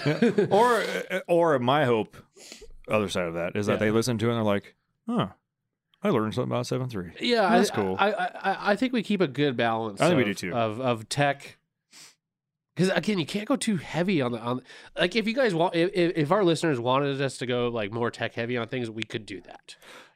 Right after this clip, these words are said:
Speaker 2: It's
Speaker 1: Case in
Speaker 2: something
Speaker 1: point, like
Speaker 2: totally
Speaker 1: the, kinda like the free spin kit episode we did.
Speaker 2: Yeah.
Speaker 1: We had a customer request, or not a customer, but a listener request that.
Speaker 2: Yeah.
Speaker 1: And to, to be blunt with you guys, me and Tyler had no script going into that. We, we
Speaker 2: No.
Speaker 1: have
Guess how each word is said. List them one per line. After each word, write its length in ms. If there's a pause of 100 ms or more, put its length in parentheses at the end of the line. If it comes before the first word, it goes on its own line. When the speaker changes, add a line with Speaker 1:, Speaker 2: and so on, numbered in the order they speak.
Speaker 2:
It's 140
Speaker 1:
Case 100
in 60
Speaker 2:
something 180
Speaker 1:
point, 140
like 120
Speaker 2:
totally 440
Speaker 1:
the, 140
kinda 160
like 120
the 100
free 220
spin 200
kit 140
episode 320
we 80
did. 140
Speaker 2:
Yeah. 100
Speaker 1:
We 80
had 80
a 80
customer 320
request, 340
or 140
not 120
a 20
customer, 340
but 100
a 60
listener 300
request 380
that. 240 (140)
Speaker 2:
Yeah. 280
Speaker 1:
And 420 (120)
to, 440 (220)
to 120
be 120
blunt 300
with 100
you 60
guys, 340 (460)
me 220
and 140
Tyler 300
had 140
no 220
script 400
going 220
into 100
that. 220
We, 180
we 120
Speaker 2:
No. 40
Speaker 1:
have 220